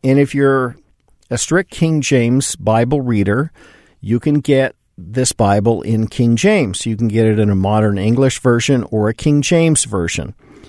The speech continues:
And it's called the Names of God Bible. It's really quite fascinating. What does the Names of God Bible do?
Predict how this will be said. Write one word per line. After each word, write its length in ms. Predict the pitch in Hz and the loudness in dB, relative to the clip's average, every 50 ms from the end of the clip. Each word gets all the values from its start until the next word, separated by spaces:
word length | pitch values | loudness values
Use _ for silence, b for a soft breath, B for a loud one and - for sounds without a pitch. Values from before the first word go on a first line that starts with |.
| B B B | B B B
And 160 | - 123 123 | 0 2 2
it's 180 | 123 113 - - | 2 0 -2 -6
called 400 | - - 117 113 113 117 117 107 | -4 0 2 2 2 2 0 0
the 260 | 117 113 113 107 90 95 | -2 0 0 -2 -2 -4
Names 680 | 107 98 107 110 117 131 127 135 147 165 170 - - - - - | -4 0 2 4 4 6 4 4 4 2 0 0 -2 -4 -4 -4
of 340 | 95 92 101 104 104 - | -2 -2 0 -2 -4 -2
God 340 | - 95 92 95 98 104 107 | -2 0 0 0 0 -2 -2
Bible. 580 | - 143 156 190 202 185 - 110 87 - - - _ _ _ _ _ B B B B B B B B B B B _ - | -2 0 0 2 0 0 0 -2 -4 -4 -8 -12 _ _ _ _ _ B B B B B B B B B B B _ -2
It's 340 | 123 123 - - - - - _ _ _ 131 | 0 0 0 -2 -6 -8 -12 _ _ _ -12
really 440 | 127 110 113 135 151 156 147 143 127 | -10 -6 -2 0 2 2 2 2 0
quite 300 | - - 123 104 90 - | 0 0 -2 -2 -2 -2
fascinating. 560 | - 131 120 117 - - - 90 82 87 98 | -2 0 0 0 -2 -4 -6 -6 -6 -6 -8
What 180 | - - 131 131 | -4 0 0 2
does 180 | 139 143 131 - | 2 0 -2 -2
the 140 | - 127 | 0 0
Names 440 | 123 117 113 113 113 120 127 - - | 2 2 2 2 2 2 0 -2 -2
of 180 | 208 127 110 104 | -6 -8 -6 -2
God 380 | - 117 117 117 117 113 113 | 0 0 2 0 0 -2 -4
Bible 480 | - 120 117 113 117 107 110 110 104 92 | -2 0 2 2 0 0 0 -2 -2 -2
do? 640 | 90 95 92 - 113 107 110 123 147 190 240 214 | -6 -10 -6 -2 0 2 4 4 4 4 2 -2